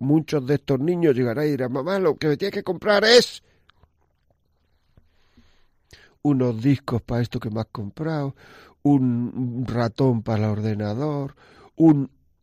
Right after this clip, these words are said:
o sea, enseguida que tienen una cosa, "Lo que me tienes que comprar es", se le ha generado una necesidad. Y esto está dicho así.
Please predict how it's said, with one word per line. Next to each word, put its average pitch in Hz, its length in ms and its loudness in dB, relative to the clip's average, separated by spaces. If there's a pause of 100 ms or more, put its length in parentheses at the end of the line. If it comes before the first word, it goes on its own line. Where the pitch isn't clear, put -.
o 127 100 -8
sea, 131 380 0 (340)
enseguida 143 640 0
que 131 120 -4
tienen 131 260 2
una 131 180 0
cosa, 220 460 0 (600)
"Lo 127 160 2
que 131 100 -2
me 123 100 0
tienes 143 260 0
que 120 120 -10
comprar 131 520 -2 (160)
es", 247 460 6 (1200)
se - 280 -8
le 139 80 -2
ha 143 40 -4
generado 131 380 -4
una 123 180 -6
necesidad. 104 640 -14 (120)
Y 131 80 -4
esto 156 160 -8
está 185 180 -8
dicho 175 240 -14
así. 156 260 -16